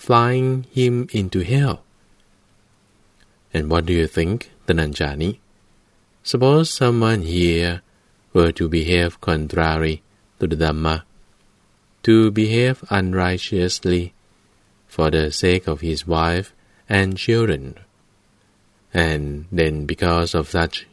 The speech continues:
behavior, the wardens of hell were to drag him off to hell. Would he be able to free himself by pledging thus, "It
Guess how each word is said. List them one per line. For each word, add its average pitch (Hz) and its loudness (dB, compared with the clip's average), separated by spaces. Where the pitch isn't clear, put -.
behavior, 80 0
the 98 2
wardens 117 2
of 90 -2
hell 95 0
were 85 2
to 80 -2
drag 85 0
him 78 -2
off 80 -2
to 104 0
hell. 101 -2
Would 113 4
he 165 4
be 87 2
able 85 2
to 87 2
free 85 2
himself 85 -2
by 78 2
pledging 82 -4
thus, 90 -4
"It 120 2